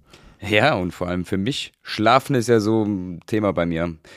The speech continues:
Mit einem vierjährigen Sohn, da ist es ja manchmal so, dass du nicht entscheiden kannst, wie lange du schläfst. Umso wichtiger ist es deswegen, dass man das Beste aus seinem Schlaf rausholt. Und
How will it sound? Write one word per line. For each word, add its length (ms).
Mit 160
einem 100
vierjährigen 560
Sohn, 440
da 100
ist 160
es 140
ja 100
manchmal 680
so, 200
dass 200
du 80
nicht 240
entscheiden 380
kannst, 300
wie 60
lange 220
du 120
schläfst. 440
Umso 380
wichtiger 400
ist 100
es 120
deswegen, 440
dass 160
man 100
das 180
Beste 400
aus 140
seinem 240
Schlaf 320
rausholt. 440
Und 280